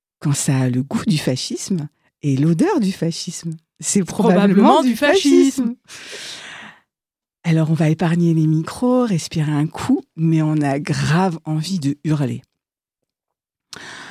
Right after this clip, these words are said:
Speaker 1: Pour cette émission, on va donc parler de fascisme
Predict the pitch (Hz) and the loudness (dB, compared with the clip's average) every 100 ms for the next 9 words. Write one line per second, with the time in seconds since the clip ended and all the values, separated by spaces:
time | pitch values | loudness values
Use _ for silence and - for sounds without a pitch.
0 | - - - _ _ _ _ _ _ _ | -20 -20 -20 _ _ _ _ _ _ _
1 | _ _ _ _ - - 233 - 175 147 | _ _ _ _ -12 -4 -2 0 0 0
2 | - 170 185 214 214 - 147 147 143 160 | -2 -2 0 0 -2 -2 0 0 0 -4
3 | - 165 139 139 156 175 143 123 - 113 | -4 -4 -2 0 0 0 -2 -4 -2 -4
4 | - - - 139 127 | -4 -4 -2 -2 -2